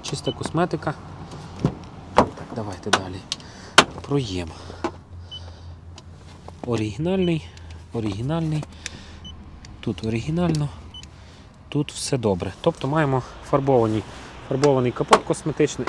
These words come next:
і оці двері. Так, далі. Ці двері русуні не фарбовані. Тут не фарбовано.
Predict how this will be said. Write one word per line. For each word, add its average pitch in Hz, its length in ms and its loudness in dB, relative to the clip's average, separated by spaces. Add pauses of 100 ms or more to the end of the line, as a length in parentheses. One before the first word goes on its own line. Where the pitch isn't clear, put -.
(120)
і 180 40 8
оці 147 280 4
двері. 101 340 2 (800)
Так, 107 140 4
далі. 110 320 8 (1200)
Ці - 160 4
двері 131 320 8
русуні 120 680 4
не 131 180 2
фарбовані. 156 680 4 (4000)
Тут 113 200 2
не 107 80 0
фарбовано. 160 600 2